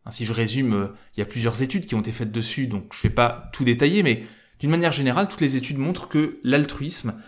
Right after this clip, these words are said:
quand on fait preuve d'altruisme, on en tire des bénéfices au niveau de la santé physique. C'est limité, c'est un effet qui est pas énorme, mais qui est significatif et qui peut aider à améliorer la santé physique.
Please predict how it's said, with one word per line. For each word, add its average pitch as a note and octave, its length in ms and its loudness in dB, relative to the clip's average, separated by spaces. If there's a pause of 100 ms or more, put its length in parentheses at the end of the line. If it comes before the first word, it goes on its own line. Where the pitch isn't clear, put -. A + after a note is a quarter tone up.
(120)
quand B2 160 -4
on A2+ 40 -6
fait D#3+ 160 0
preuve E3 200 -4
d'altruisme, C3+ 540 -4 (440)
on E3+ 160 0
en D#3 100 -2
tire C#3+ 280 -2
des C3 100 0
bénéfices A#2+ 640 -2
au C3 80 -2
niveau C3 220 0
de A#2+ 60 0
la A#2 80 2
santé A#2 260 -6
physique. - 500 -12 (500)
C'est - 240 0
limité, B2 460 4
c'est - 180 -2
un G2+ 100 4
effet A#2+ 340 2
qui - 160 -8
est G2 60 -4
pas A#2 580 2
énorme, C3+ 600 2 (100)
mais A2 120 -8
qui A#2 280 -4
est - 320 -4 (120)
significatif D3+ 960 -6 (460)
et D3 140 0
qui B2 120 -8
peut D3+ 440 -4
aider C3 300 0
à A#2 100 -2
améliorer B2 520 -2
la C3 80 -4
santé B2 280 -8
physique. - 520 -10